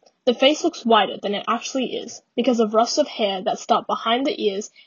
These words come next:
and that go down under its chin. The ears have short black tufts. The lips, chin, and underparts are creamy yellow and white. The eyes are yellow with round black pupils, and the nose is pinkish red.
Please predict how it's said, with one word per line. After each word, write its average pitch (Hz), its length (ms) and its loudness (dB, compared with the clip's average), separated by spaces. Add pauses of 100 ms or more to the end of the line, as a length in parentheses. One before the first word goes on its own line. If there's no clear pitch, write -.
(120)
and 233 120 0
that 214 120 4
go 214 140 4
down 226 380 2
under 202 220 -2
its 175 160 -8
chin. 214 320 -10 (920)
The 233 160 0
ears 269 180 6
have 254 160 4
short 233 360 2
black 220 240 0
tufts. - 560 -6 (680)
The 226 120 2
lips, - 480 2 (260)
chin, 208 420 -2 (220)
and 226 120 -6
underparts 214 640 -2
are 202 120 0
creamy 269 400 -4
yellow 196 240 -2
and 202 240 -6
white. 214 280 0 (680)
The - 160 0
eyes 254 240 6
are 269 40 0
yellow 208 560 2
with - 260 -6
round 220 440 -2
black 202 320 -2
pupils, 190 520 -8 (160)
and 208 140 -2
the 196 40 -2
nose 208 400 0
is 208 160 -4
pinkish 226 440 -4
red. 208 240 -8